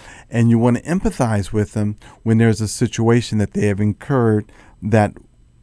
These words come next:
was not favorable to them. And then you want to summarize your positions.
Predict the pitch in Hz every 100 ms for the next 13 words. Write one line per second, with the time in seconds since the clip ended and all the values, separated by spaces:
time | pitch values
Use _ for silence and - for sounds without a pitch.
0 | _ 120 104 110 104 - 107 92 92 92
1 | 95 - 151 127 - - 104 - _ _
2 | _ _ _ - - - - 113 135 147
3 | 131 123 107 - 135 131 120 113 104 95
4 | 110 101 - 95 110 - - 87 98 -